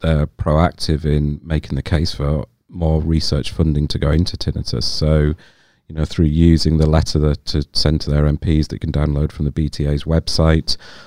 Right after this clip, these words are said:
or by, um, signing the petition and just making the case that actually increased investment's needed is really critical.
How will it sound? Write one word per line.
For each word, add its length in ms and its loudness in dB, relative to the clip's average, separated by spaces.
or 240 -2
by, 440 -2
um, 260 -4
signing 420 2
the 60 2
petition 500 -2
and 140 2
just 160 -2
making 400 2
the 80 -2
case 300 0
that 100 -12
actually 440 -2
increased 460 -2
investment's 600 -4
needed 420 2
is 120 -4
really 280 -2
critical. 600 -2